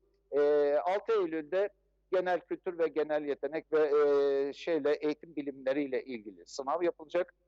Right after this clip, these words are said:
E, on iki, on üç Eylül'de alan bilgisiyle ilgili, e, sınav yapılacak. E, öğretmenlik alan, e, bilgisi yirmi Eylül'de ve iki yıllık K P S S, iki yıllık, e, ön lisans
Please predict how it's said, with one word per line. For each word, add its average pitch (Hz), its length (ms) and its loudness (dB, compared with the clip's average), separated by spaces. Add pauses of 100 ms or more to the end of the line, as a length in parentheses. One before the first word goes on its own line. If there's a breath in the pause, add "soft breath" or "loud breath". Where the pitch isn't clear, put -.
(160)
E, 143 140 2
on 196 180 0
iki, - 180 -8 (200)
on 175 140 -2
üç 156 160 -10
Eylül'de 139 440 -2
alan 151 440 -2
bilgisiyle 110 640 -16
ilgili, 110 540 -4
e, 95 140 -8
sınav 120 320 -2
yapılacak. 156 500 -2 (380)
E, 135 100 0
öğretmenlik 180 840 0
alan, 185 340 -2
e, 143 260 0
bilgisi 127 520 -10 (180)
yirmi 139 280 -2
Eylül'de 185 500 0 (340)
ve 160 60 -4
iki 170 280 -8
yıllık 151 320 0
K 131 160 0
P 131 160 -4
S 120 200 -12
S, 151 320 -4
iki - 200 -6
yıllık, 143 320 0 (120)
e, 127 60 0 (520)
ön 175 240 0
lisans 131 380 -4